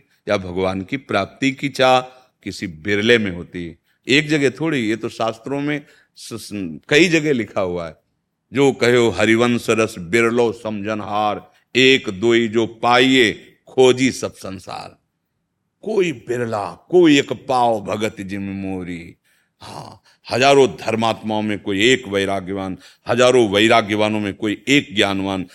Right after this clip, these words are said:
हजारों ज्ञानियों में कोई एक जीवन मुक्त, हजारों जीवन मुक्त में कोई एक माया मद रहित भगवान का प्रेमी भक्त।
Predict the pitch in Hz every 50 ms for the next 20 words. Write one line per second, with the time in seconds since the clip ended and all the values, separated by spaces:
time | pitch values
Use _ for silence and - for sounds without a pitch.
0 | - _ - - 110 117 127 131 131 131 120 95 - - 110 120 120 123 123 123
1 | 120 117 110 107 - - 117 113 - - - 143 151 127 101 92 110 110 107 104
2 | 104 104 104 95 87 - 90 - - - _ _ - 101 110 117 120 123 123 107
3 | 87 - - 117 117 117 117 113 110 113 110 113 - 110 107 107 92 - - 101
4 | 98 - _ - 123 143 143 - 110 104 98 101 107 110 110 110 107 104 104 107
5 | 101 104 104 110 123 120 - - - _ _ - 98 104 101 104 101 98 98 -
6 | 101 92 - - 117 113 110 104 104 98 85 82 92 - _ - -